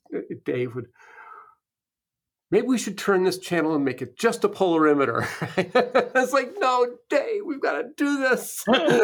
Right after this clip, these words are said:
Anyway, it's just, you know, just ideas about how to measure things and what's interesting, and always pushing, and I think al-, always reassessing,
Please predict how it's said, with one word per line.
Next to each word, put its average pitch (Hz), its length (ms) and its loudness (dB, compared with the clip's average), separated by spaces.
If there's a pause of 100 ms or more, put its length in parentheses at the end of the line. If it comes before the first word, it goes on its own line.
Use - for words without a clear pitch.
(440)
Anyway, 185 360 4
it's 190 200 -2
just, 185 200 -6
you 196 60 2
know, 165 160 6
just 175 220 -4
ideas 156 880 2
about 120 380 2
how 143 160 2
to 135 80 -2
measure 127 280 0
things 123 440 -2
and 123 260 -8
what's 127 240 -10
interesting, 123 420 -6
and 120 100 -2
always 135 280 2
pushing, 127 460 -4
and 120 180 -6
I 170 120 2
think - 200 -6 (680)
al-, - 220 -2
always 156 320 4
reassessing, 123 680 0